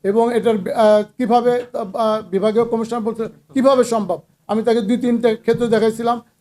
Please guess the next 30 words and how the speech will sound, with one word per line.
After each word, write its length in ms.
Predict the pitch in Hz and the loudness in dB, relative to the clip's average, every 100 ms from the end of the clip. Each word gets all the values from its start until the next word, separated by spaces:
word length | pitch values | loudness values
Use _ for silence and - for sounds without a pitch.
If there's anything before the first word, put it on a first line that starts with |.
| - | -8
ব্যাটারিগুলোকে 960 | 139 214 233 240 233 240 233 240 247 247 _ - | 2 2 4 4 4 2 4 4 2 -2 _ -10
উচ্চ 220 | 226 233 | -8 -2
মূল্য 280 | 254 254 254 | 2 4 4
করে 180 | 254 240 | 4 2
দেওয়া 180 | 247 | 4
হোক, 240 | 226 254 262 - - | 4 2 -4 -14 -10
যারা 200 | - 226 | 0 2
এটা 140 | 233 240 | 2 0
তৈরি 360 | 208 - 277 | -2 2 2
করে 160 | 269 262 | 2 2
দেয় 180 | 233 240 | 2 0
তাদের 260 | 240 220 | -2 0
বিধিনিষেধ 440 | 226 233 240 220 240 | -2 0 0 0 0
দেওয়া 200 | 226 202 | 2 2
হোক 180 | 165 - - _ - | 0 -6 -20 _ 2
যে 100 | 220 | 2
এই 80 | |
ব্যাটারি 300 | 226 233 226 | 4 2 2
তৈরি 200 | 220 240 | 0 0
করুন, 240 | 226 220 202 | 0 -4 -2
এবং 300 | 208 233 247 - _ _ _ _ 160 | -4 -4 -4 -12 _ _ _ _ -2
রিচার্জিং 580 | 220 240 262 254 277 247 | -2 4 4 4 0 -2
সিস্টেমটা 680 | 285 262 294 262 247 190 - - - - | -4 -4 -4 -2 0 -2 -4 -12 -12 -16
সব 140 | - - _ - | -16 -16 _ 0
পুরাটাই 380 | 247 254 254 | 4 6 6
অবৈধ, 440 | 240 202 190 156 156 - _ _ - | 4 4 0 -2 -10 -12 _ _ -2
একে 180 | 202 | 0
ডিসকানেক্ট 500 | 220 226 240 214 - | 2 0 2 0 0
করা 180 | - 180 | -4 -4
হোক। 160 | 143 | -6